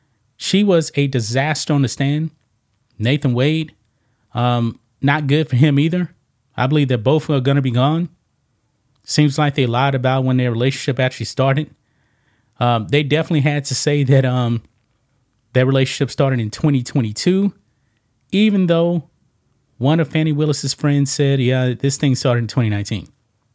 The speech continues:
Okay? So, that brings us to one Stephen A. Smith, who has his own podcast. Everybody knows him from E S P N. He got triggered and took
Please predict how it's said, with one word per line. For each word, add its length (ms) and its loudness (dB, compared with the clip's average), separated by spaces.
Okay? 280 -4
So, 360 0
that 220 0
brings 280 2
us 200 0
to 160 -2
one 560 0
Stephen 600 -4
A. 180 0
Smith, 640 0
who 120 0
has 220 4
his 60 -2
own 160 0
podcast. 600 -2
Everybody 280 0
knows 260 0
him 120 0
from 180 -2
E 120 -2
S 180 -6
P 220 0
N. 280 0
He 320 2
got 260 -2
triggered 460 0
and 160 2
took 240 -2